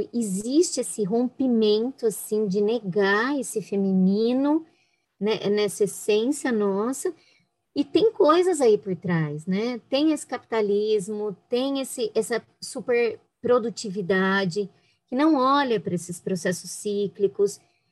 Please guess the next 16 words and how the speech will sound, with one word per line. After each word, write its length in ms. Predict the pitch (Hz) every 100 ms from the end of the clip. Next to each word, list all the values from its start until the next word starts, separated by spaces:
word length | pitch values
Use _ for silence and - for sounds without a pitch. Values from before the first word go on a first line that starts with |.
| _
Então, 320 | 208 202 247 254
assim, 580 | 233 - 220 202 185 160 _ _ _ _ _ -
é, 640 | 202 196 190 185 180 - - _ _ _ _ _ _ _
é 180 | 180 202
um 140 | 214 214
retorno 1000 | 202 - _ - 202 190 214 247 339 403 _ _ _ _ _ _ _ _ _
de 220 | 165 208 202
algo 360 | 220 254 269
que 160 | 262 233
era 140 | 208
necessário, 1080 | 208 226 - 285 - 226 202 190 196 233 320 - _ _ _
porque 340 | 202 - 240 190
precisou 1000 | - 233 - - 339 302 190 262 262 311
em 180 | 359
algum 200 | 262 220
momento 580 | 220 214 208 214 220 -